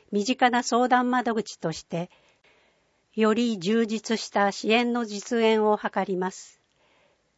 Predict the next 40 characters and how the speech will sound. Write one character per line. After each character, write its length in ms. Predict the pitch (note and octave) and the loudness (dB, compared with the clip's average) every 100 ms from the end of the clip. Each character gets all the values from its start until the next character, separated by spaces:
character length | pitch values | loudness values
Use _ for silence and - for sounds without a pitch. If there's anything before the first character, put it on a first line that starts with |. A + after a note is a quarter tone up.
| _ | _
昭 360 | - A#3+ B3+ B3 | -2 2 4 4
和 280 | A#3+ A#3 G#3+ | 4 2 0
根 140 | G#3+ | -2
方 300 | A3+ B3 A#3+ | 0 0 -2
地 140 | B3 - | -4 -10
区 260 | G3 F#3 | -4 -4
地 220 | - C4+ | -2 -4
域 200 | B3 - | -4 -4
包 200 | G3 A3+ | -4 -2
括 300 | A3+ A#3+ - | -2 -2 -4
支 160 | A#3 A3+ | -6 0
援 180 | A3 A3+ | 0 0
セ 180 | - G#3+ | -2 -2
ン 80 | |
タ 160 | F3+ - | -2 -6
ー。 280 | D#3 D3+ D#3 _ _ _ _ _ _ _ - | -6 -6 -10 _ _ _ _ _ _ _ -4
場 120 | F#3+ | -4
所、 320 | F#3+ G3+ G3+ _ _ _ _ - | -2 -4 -4 _ _ _ _ -6
観 340 | - A#3+ A#3+ | 0 0 0
音 380 | A#3+ A3 F3+ F3 _ | 2 2 2 -4 _
四 240 | G#3 G#3+ C4 | 2 2 2
千 280 | - B3 | 0 -2
百 260 | G#3+ G3+ - | 0 -2 0
八 300 | G3 G3 G#3+ | 0 -2 -4
十 260 | A3 A#3 A3+ | -4 -2 -2
一 300 | G#3+ - G#3 | -4 -6 -4
の 160 | F3 | -2
二 180 | F3 A3 | 0 -2
十 240 | G3 F3 | -2 -4
八。 500 | D3+ - D3+ - F3 - _ _ _ _ _ _ _ | -4 -6 -6 -8 -10 -10 _ _ _ _ _ _ _
袖 360 | - A3 G#3+ B3 | -4 0 2 4
ヶ 180 | A#3+ | 4
浦 280 | G3+ E3+ F3 | 2 0 -4
菜 140 | G3 F#3+ | -2 0
の 100 | A3+ | 0
花 340 | B3 A#3 A3+ | 0 0 0
園 280 | G#3 F3+ E3+ - | 0 -2 -8 -10
敷 300 | - - - | -14 -12 -12
地 180 | - A#3 | -4 -2
内 320 | F3+ D3+ | -2 -4